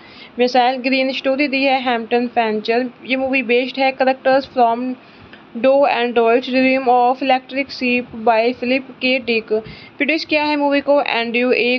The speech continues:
कोसो, ब्रॉडरिक जॉनसन, बर्ड यॉर्किन, सैंटिया सिक्स यॉर्किन and stars रहे हैं फ्रेंड्स मूवी में रियान गोसलिंग, हैरिसन फोर्ड, एना डिआर्मस, सिल्विया हॉक्स,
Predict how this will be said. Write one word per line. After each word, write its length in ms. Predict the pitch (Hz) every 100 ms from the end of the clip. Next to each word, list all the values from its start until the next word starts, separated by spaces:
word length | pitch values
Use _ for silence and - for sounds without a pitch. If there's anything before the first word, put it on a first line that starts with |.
| 247
कोसो, 400 | 233 226 226 226 247 240 - - - - - -
ब्रॉडरिक 540 | 214 240 240 233 269 233
जॉनसन, 580 | 262 254 247 269 269 247
बर्ड 260 | 233 226 226
यॉर्किन, 760 | 233 226 226 226 262 262 262 254 - - - - -
सैंटिया 600 | 262 254 254 262 262 277
सिक्स 420 | 277 269 247 - 262 269 -
यॉर्किन 640 | 196 233 220 214 247 247 262
and 420 | - 226 247 -
stars 360 | - 262 262 269
रहे 100 | 277
हैं 160 | 294 285
फ्रेंड्स 320 | 269 262 262
मूवी 220 | 262 254
में 220 | 247 262
रियान 360 | 247 240 226 240
गोसलिंग, 600 | 220 226 226 233 240 262 269 - - - -
हैरिसन 420 | 262 277 302 302 311
फोर्ड, 360 | 277 269 269
एना 380 | - - 233 233
डिआर्मस, 640 | 226 240 233 240 247 247 277 269 262 - - -
सिल्विया 600 | 254 247 247 240 262 285 285
हॉक्स, 380 | 254 247 -